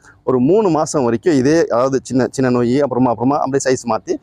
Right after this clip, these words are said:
நீங்க இதே மாதிரி கரெக்டா வச்சுட்டு வந்தீங்கன்னாக்கா, உங்ககிட்ட இருக்கிற கோழி குஞ்சுங்க நல்லா கொஞ்சம் ஊ-, ஊட்டமா, புஷ்டியா வர்றதுக்கு வாய்ப்பு இருக்கு. அதே மாதிரி இந்த நம்ம சாப்பிடுற கருப்பு கொண்டக்கடலை இருக்கு இல்லையா,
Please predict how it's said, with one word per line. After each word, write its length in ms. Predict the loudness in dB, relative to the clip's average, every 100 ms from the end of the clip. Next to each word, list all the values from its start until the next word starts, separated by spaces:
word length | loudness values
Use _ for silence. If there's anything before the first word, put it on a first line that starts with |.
| -12 -2
நீங்க 160 | 2 2
இதே 140 | 2
மாதிரி 260 | 2 0 -2
கரெக்டா 180 | 0
வச்சுட்டு 180 | -2 0
வந்தீங்கன்னாக்கா, 440 | -2 -2 -6 -2 -2
உங்ககிட்ட 360 | 0 0 0
இருக்கிற 240 | 0 0 0
கோழி 260 | 2 0
குஞ்சுங்க 180 | 0 -2
நல்லா 200 | 0 0
கொஞ்சம் 280 | 0 -2 -2
ஊ-, 380 | -4 -6 _ -2
ஊட்டமா, 400 | -2 0 -2 -2
புஷ்டியா 260 | -4 -2
வர்றதுக்கு 320 | -2 -2 -4 -4
வாய்ப்பு 280 | -4 -6 -14
இருக்கு. 140 | -14 -6
அதே 380 | -4 -2 0
மாதிரி 300 | 0 2 0 -2 -14 -20 -4
இந்த 120 | -2
நம்ம 280 | 0 0 0 0
சாப்பிடுற 340 | -2 0 -2
கருப்பு 380 | -2 -4 -2 -6 -4
கொண்டக்கடலை 300 | -2 0 0
இருக்கு 220 | -2 0
இல்லையா, 280 | -2 -2